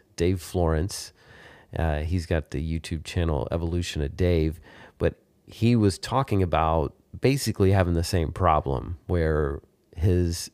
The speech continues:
shower doesn't get as cold as he'd like for it to,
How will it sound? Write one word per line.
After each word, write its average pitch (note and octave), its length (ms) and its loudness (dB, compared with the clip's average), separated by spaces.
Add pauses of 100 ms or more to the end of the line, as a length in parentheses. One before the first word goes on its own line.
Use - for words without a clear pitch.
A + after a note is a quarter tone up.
shower G2 540 4
doesn't E2+ 360 0
get E2 140 -2
as - 200 -10
cold F#2+ 460 2
as F2 120 0
he'd F2 140 -2
like E2+ 260 0
for D#2 200 -2
it A#1 100 -4
to, E2 460 -2